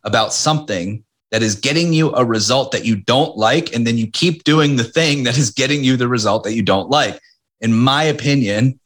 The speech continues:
that's called acting like an asshole. When you are wasting somebody else's time and energy and you're complaining and you're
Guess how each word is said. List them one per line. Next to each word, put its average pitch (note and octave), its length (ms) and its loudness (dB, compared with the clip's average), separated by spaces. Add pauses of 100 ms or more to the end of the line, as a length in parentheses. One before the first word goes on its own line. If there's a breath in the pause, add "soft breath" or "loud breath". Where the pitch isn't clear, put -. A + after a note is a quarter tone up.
that's A#2+ 200 -2
called B2 280 0
acting G#2+ 380 -2
like G2+ 180 -2
an G#2 60 -2
asshole. G#2 340 -2
When G2+ 140 -2
you B2 160 4
are A#2 280 2 (240 loud breath)
wasting B2 400 -2
somebody A2+ 440 0
else's G#2+ 360 0
time A2 300 0
and G#2 120 -2
energy A2 420 0
and G2 80 -2
you're F#2+ 100 -4
complaining A#2 600 0
and G2+ 80 -2
you're F#2 200 -4